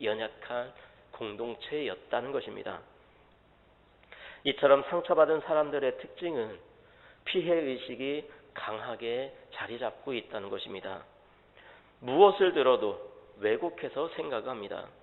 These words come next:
지나가는 개가 짖어도 기분이 나빠지지요. "나는 개보다 못한 존재인가? 지나가는 개도 나를 비웃네"라고 생각할 정도입니다.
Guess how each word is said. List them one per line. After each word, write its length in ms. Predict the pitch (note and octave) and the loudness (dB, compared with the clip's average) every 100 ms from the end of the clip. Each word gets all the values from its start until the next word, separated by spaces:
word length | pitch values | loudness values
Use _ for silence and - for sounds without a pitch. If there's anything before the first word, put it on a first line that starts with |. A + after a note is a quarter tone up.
| - _ - _ _ _ _ _ _ _ - - - - | -20 _ -20 _ _ _ _ _ _ _ -20 -20 -14 0
지나가는 460 | B2+ C#3+ C#3+ D3 | 6 8 8 4
개가 340 | - A2+ D3 C#3+ | -2 0 2 2
짖어도 380 | D3 A#2+ A#2 | -2 -4 -4
기분이 400 | - A#2+ A2+ A2+ | -8 -12 -10 -8
나빠지지요. 720 | B2+ G2 - G#2 G#2 - G2 F#2 - - - - - - - - | -8 -8 -8 -10 -12 -10 -8 -8 -14 -20 -20 -20 -20 -20 -20 -14
"나는 360 | - G#2+ B2 D#3 | 0 2 4 0
개보다 360 | - C3+ B2+ D3 | 0 0 4 2
못한 400 | A#2 A#2 C3+ C3+ | 2 -4 -4 -4
존재인가? 760 | C3+ B2 A#2 G#2 G#2 G#2+ B2 - - - - | -6 -2 -2 -2 -2 -2 -2 -6 -18 -20 -8
지나가는 480 | D3 D3+ C#3+ C#3 C#3 | 4 8 8 4 -2
개도 240 | B2+ B2 | -6 -4
나를 340 | B2+ G2+ C#3+ - | -4 -4 -4 -4
비웃네"라고 1080 | D#3 C#3+ C3 C3 C3+ - A#2+ A2+ A#2+ C#3 | -2 -2 2 2 2 0 2 2 0 -6
생각할 480 | - D#3 D#3+ - B2 | -4 -4 -4 -4 -4
정도입니다. 680 | B2+ A2 G#2+ G#2+ G2+ G2 | -4 -8 -8 -10 -10 -10